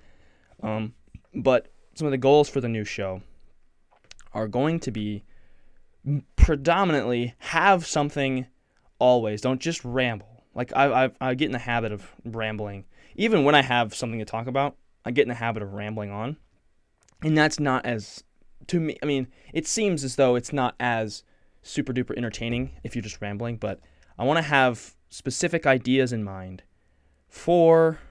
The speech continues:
what the podcast is generally about. Obviously,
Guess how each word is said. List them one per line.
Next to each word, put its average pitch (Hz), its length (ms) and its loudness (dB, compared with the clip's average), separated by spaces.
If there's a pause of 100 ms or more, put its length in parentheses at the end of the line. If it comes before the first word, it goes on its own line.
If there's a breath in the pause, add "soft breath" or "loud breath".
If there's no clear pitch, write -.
(560 soft breath)
what 151 340 6
the 151 180 -2
podcast 139 480 2
is - 140 -10
generally 127 520 0
about. 185 300 2
Obviously, 143 560 2